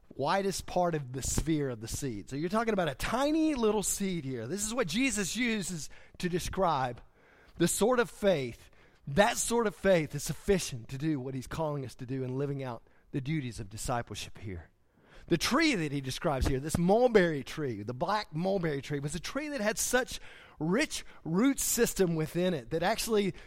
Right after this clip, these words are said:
the, the, um, the writings of the day would, would say that they would expect a mulberry tree to remain planted three hundred years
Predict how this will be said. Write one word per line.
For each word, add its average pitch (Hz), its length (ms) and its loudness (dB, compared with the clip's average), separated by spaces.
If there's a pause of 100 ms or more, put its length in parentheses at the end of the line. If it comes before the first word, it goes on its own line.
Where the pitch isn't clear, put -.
(140)
the, 170 240 2
the, 160 300 -2 (500)
um, 139 460 -4
the 151 140 -2
writings 220 540 2
of 175 220 2
the 147 100 -4
day 131 580 -4 (580)
would, 165 160 4 (160)
would 165 200 0
say 285 340 2
that 208 200 0 (120)
they 175 200 0
would 277 160 0
expect - 580 -2 (100)
a 185 120 4
mulberry 180 600 2
tree 127 440 -4
to 139 100 -6
remain 165 360 0
planted 190 540 -4
three 190 280 -2
hundred 151 340 -4
years 135 320 -4